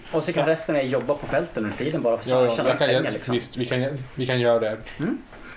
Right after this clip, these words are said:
Speaker 1: Det låter jättebra.
Speaker 2: Ja, men då
Speaker 1: Att
Speaker 2: måste vi prata med storbonden först, antar jag.
Speaker 1: Jo, precis. Så
Speaker 2: Ja.
Speaker 1: Klarg, men det kan man komma överens med Klarg. Eh, ni kommer in i långhuset och då verkar det som att han, de, han har haft, han och några av dräng-, eh, pigorna då och drängarna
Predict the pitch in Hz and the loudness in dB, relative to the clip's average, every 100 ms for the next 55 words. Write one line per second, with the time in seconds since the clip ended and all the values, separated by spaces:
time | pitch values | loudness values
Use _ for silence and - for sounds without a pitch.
0 | - 254 165 - - 190 - - - 135 | 0 0 2 -2 0 0 0 -8 -4 0
1 | 127 131 131 127 127 123 120 - 120 117 | 2 2 0 0 2 2 0 -2 0 0
2 | 110 110 113 107 151 120 110 120 120 113 | -2 -4 -4 -4 0 0 -2 -2 -2 -2
3 | 117 131 131 120 - 160 190 185 170 - | 0 2 2 -2 -2 -2 0 0 0 0
4 | 127 123 127 123 113 107 117 117 123 - | -2 0 0 -2 -6 -4 -2 -2 -4 -10
5 | - - - - 143 151 156 175 190 123 | -18 -18 -10 -2 0 0 -2 -2 -2 0
6 | 120 123 151 151 - 139 - - - - | -2 -2 -2 -4 -6 -8 -8 -12 -12 -6
7 | 131 135 135 - - 160 170 160 151 135 | -4 -2 -2 -4 -6 -2 0 -2 -6 -8
8 | 135 143 160 165 165 151 - 180 185 139 | -6 -4 -2 -2 -4 -6 -4 -2 -2 -4
9 | 135 - - - 165 175 147 127 117 117 | -4 -6 -12 -8 -4 -2 -2 0 0 0
10 | 117 120 117 123 117 123 120 147 135 101 | -2 -4 -4 -6 -6 -6 -4 -4 -4 -4
11 | 104 120 - 107 117 131 107 | -6 -6 -6 -6 -4 -6 -6